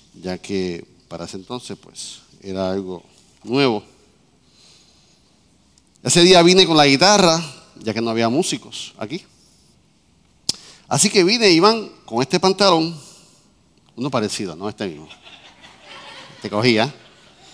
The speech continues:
Una corbata, exacto, dos mil uno, una corbata y, y esta camisa. Y tenía la chaqueta doblada.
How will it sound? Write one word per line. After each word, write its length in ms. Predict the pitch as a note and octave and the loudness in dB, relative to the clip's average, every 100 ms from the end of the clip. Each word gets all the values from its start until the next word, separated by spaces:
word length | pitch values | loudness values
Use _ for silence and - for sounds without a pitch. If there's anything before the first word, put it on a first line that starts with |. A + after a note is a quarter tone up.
| - - _ _ _ - - - | -20 -20 _ _ _ -20 -20 -4
Una 240 | C3+ D3 D#3 | 2 4 4
corbata, 580 | E3 D3+ D3+ D#3 E3 | 4 6 6 6 4
exacto, 280 | D3+ D#3 B2+ | 4 2 2
dos 120 | A#2+ | 2
mil 160 | A#2+ D3 | 4 4
uno, 400 | E3+ D3 C#3 B2 - - | 6 6 4 2 -4 -12
una 120 | B2+ B2+ | -4 0
corbata 360 | C#3 E3 F3 | 4 4 6
y, 40 | D3 | 2
y 160 | D3 | 0
esta 100 | D3 | 0
camisa. 420 | D#3+ F#3 D3 F3 G3 - - - - - - _ _ - | 2 2 2 0 -4 -14 -20 -20 -18 -20 -20 _ _ -2
Y 160 | D3 | 2
tenía 220 | E3+ F#3 | 4 4
la 100 | F3 | 4
chaqueta 320 | F3 D#3 E3+ E3 | 2 0 2 2
doblada. 600 | C#3 B2+ C#3+ C#3 G#2 | 2 4 4 4 0